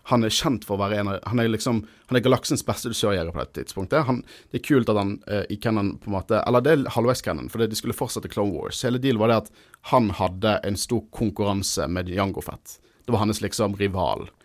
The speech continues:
om å være den beste dusørjegeren i galaksen. Og i de uferdige Clone Wars-episodene som aldri kom ut, som svever i halvveis canon nå, eh,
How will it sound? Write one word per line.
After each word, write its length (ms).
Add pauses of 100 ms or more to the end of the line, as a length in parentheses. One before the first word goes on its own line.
(160)
om 100
å 60
være 160
den 160
beste 280
dusørjegeren 760
i 80
galaksen. 400 (360)
Og 80
i 40
de 160
uferdige 400
Clone 160
Wars-episodene 520
som 120
aldri 200
kom 120
ut, 320
som 160
svever 640
i 80
halvveis 480
canon 280
nå, 140 (600)
eh, 420